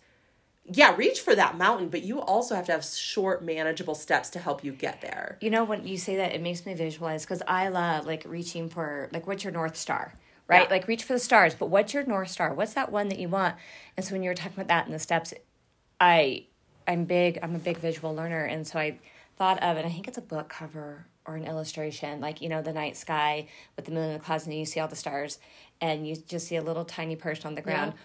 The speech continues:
Speaker 2: with this ladder going up to the moon.
Speaker 1: Yeah.
Speaker 2: Like, what are your steps you're gonna take
Speaker 1: To
Speaker 2: to
Speaker 1: get
Speaker 2: get to
Speaker 1: there.
Speaker 2: your North Star?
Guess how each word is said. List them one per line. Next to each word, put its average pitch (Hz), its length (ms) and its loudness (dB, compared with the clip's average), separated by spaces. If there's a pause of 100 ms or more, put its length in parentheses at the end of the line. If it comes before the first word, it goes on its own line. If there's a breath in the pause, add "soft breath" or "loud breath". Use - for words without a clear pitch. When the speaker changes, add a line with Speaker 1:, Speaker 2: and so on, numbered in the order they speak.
(140 loud breath)
Speaker 2:
with 180 120 -2
this 175 240 0
ladder 160 380 4
going 151 280 -2
up 151 200 -2
to - 80 -12
the 165 60 -4
moon. 160 300 0
Speaker 1:
Yeah. 151 120 0
Speaker 2:
Like, 175 220 0
what 185 380 0
are 226 80 4
your 233 240 0
steps - 680 0
you're 180 500 2
gonna 202 280 0
take 190 680 -2 (200 soft breath)
Speaker 1:
To 196 100 -10
Speaker 2:
to - 0 -
Speaker 1:
get 180 180 -2
Speaker 2:
get 180 180 4
to - 60 -2
Speaker 1:
there. 214 80 2
Speaker 2:
your 208 140 6
North 190 320 2
Star? - 400 -2